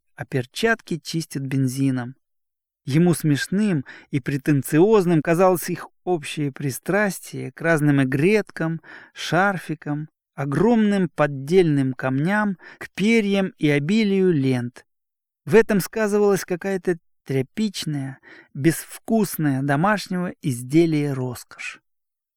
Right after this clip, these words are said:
Они употребляли жирные белила и румяна, но неумело и грубо до наивности. У иных от этих средств лица принимали зловещий синеватый оттенок.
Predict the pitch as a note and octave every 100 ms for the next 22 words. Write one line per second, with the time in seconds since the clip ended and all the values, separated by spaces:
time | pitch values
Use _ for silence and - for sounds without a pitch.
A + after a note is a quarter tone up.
0 | _ _ - D3 F#3+ F#3+ E3 D#3 E3 D#3
1 | E3+ F#3 F3 D3+ B2+ F#3+ F3 E3+ D3+ C3
2 | C#3 E3+ G3+ E3 C#3+ - C#3 C3 C3+ E3+
3 | F3+ E3+ D#3 - - - - C#3+ D#3 E3+
4 | E3+ E3+ E3+ F#3+ A#3+ A3 E3+ - E3 C#3+
5 | C#3+ F#3+ A3+ G3 F3 F3+ F#3 F3+ E3+ C#3+
6 | C3 B2+ - - - _ _ _ - D3
7 | E3 G3 A#3+ - E3 G3 F3+ F3+ - E3+
8 | A3 G3+ - - D#3+ F#3+ A#3 - F#3+ F3+
9 | F#3+ G3 G3+ F#3+ C3+ C3+ C3 C#3 A3+ G3
10 | - G3 - D#3+ D3 C3+ D#3 E3+ D3+ D3+
11 | - _ - C#3 B2 A#2+ _